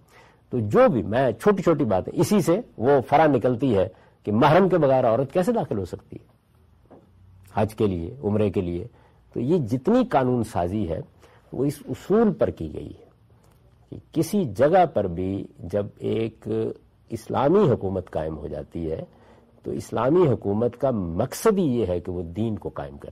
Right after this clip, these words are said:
دے، اقامت دین کے مقصد سے قائم کی جاتی ہے۔ اس نے غیر مسلموں کو محکوم بنا کے رکھنا ہے اور مسلمانوں کو دین کا پابند بنا کے رکھنا ہے،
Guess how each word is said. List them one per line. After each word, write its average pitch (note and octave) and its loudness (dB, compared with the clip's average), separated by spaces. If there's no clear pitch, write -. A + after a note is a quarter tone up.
دے، G2 -20
اقامت C#3 -2
دین G#3 4
کے B2 -2
مقصد F2 -6
سے F2+ -8
قائم C2+ -10
کی - -14
جاتی - -18
ہے۔ - -20
اس - -6
نے D#3 6
غیر C#3+ 6
مسلموں E3+ 2
کو D3+ 0
محکوم G#2 -2
بنا A#2+ 2
کے C#3 0
رکھنا C#3+ -2
ہے F#3+ -8
اور G#2 2
مسلمانوں F#2+ 2
کو F#3 0
دین F3 4
کا G#3+ 2
پابند E3 6
بنا G3+ 6
کے D#3+ 4
رکھنا - -2
ہے، - -18